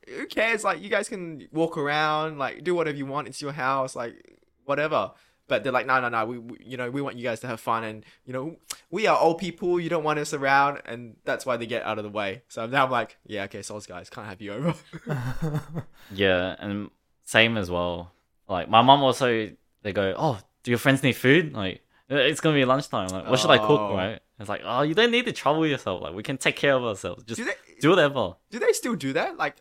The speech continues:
Speaker 1: I think my parents used to do that during high school, but I think after uni,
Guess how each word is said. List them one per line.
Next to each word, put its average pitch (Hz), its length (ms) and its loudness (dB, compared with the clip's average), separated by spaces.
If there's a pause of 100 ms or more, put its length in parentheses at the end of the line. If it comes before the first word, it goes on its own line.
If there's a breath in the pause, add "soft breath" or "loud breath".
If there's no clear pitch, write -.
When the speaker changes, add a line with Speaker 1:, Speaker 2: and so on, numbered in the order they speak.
Speaker 1:
I 160 60 -6
think 226 320 -10
my 139 220 -2
parents 131 420 -8
used 117 140 -12
to 113 60 -18
do 110 140 -10
that 104 240 -8
during 92 400 -12
high 101 240 -10
school, 165 580 -10 (320)
but 135 140 -2
I 143 60 -4
think 160 240 -12
after 139 240 -12
uni, 139 520 -8